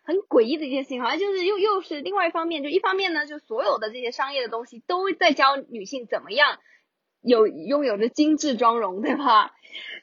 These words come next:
对，不管你是什么，什么身份，是什么年龄。但是呢，另外一方面的话，就是当这个女孩儿，她好像就是说被，就她有发自己的，嗯，自拍是在医院里面，然后也是妆容精致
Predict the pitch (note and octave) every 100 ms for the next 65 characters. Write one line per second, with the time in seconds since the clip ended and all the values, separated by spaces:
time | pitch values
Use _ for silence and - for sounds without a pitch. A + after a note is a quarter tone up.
0 | _ _ - E4+ D4 D#4+ D4 C#4+ C4 D4
1 | C#4+ A#3+ B3 B3 C#4+ B3 A#3+ D4+ D4+ D#4
2 | D#4 C#4 C#4 B3+ G#3+ A3 G3 G#3+ G3 G3+
3 | _ _ _ _ _ G4+ G4 F4+ D#4+ F#4+
4 | F#4 F#4 E4 F4 C#4+ D4 C#4 D4+ C#4+ D#4
5 | D#4 D#4+ C4+ A#3 G3+ G3+ F3+ A3+ C#4 A#3
6 | A#3+ C4+ C4 C4+ B3 A#3+ - _ - -
7 | D4 C#4+ D#4 B3 G3+ - - C4 C#4 C4
8 | F#3+ G3 - _ _ _ - G#3 - D4
9 | C4+ C4+ C#4+ C4 B3+ C#4 F#4+ G4 G#3+ E3+
10 | F3 F#3+ A#3 C#4 G3 F#3+ - E4 A3 -
11 | - B3+ G#3 G3 A3+ A3 - G3+